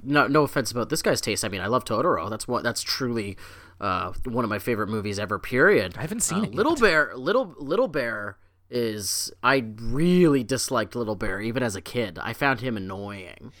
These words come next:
Speaker 2: He's, it's, it's a very toothless little show. Like, even for a children's show, he was always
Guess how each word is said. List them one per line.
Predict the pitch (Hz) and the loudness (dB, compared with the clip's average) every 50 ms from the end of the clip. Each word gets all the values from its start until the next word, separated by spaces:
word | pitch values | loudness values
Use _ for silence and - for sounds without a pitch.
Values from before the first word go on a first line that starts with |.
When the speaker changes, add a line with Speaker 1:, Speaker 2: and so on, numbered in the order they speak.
| - | -2
Speaker 2:
He's, | - 220 226 208 | 0 0 0 0
it's, | 220 - 196 - - - | -2 -4 -4 -2 0 0
it's | 196 - | 2 2
a | 220 190 | 2 2
very | 196 269 330 392 359 | 2 2 2 2 0
toothless | - - - - - 214 226 - - - 139 110 - - 131 | 0 -2 -6 -2 0 0 -2 0 0 0 0 0 0 2 0
little | 123 110 107 98 | 2 2 2 0
show. | - - 127 110 92 80 80 - | 0 0 0 0 0 -2 -2 -4
Like, | 120 120 117 175 | -4 -4 0 0
even | 190 190 226 233 | 0 0 0 -2
for | 220 - - 208 185 | -4 -4 -4 -2 -2
a | 147 | -2
children's | - - - 123 120 120 156 185 185 - | -2 -2 -4 -4 -4 -4 -6 -8 -8 -6
show, | - - 185 185 190 | -4 -2 0 0 0
he | 180 175 143 | 2 0 0
was | 139 135 131 | 2 2 4
always | 143 151 165 170 180 175 170 - | 4 4 6 6 4 4 2 -2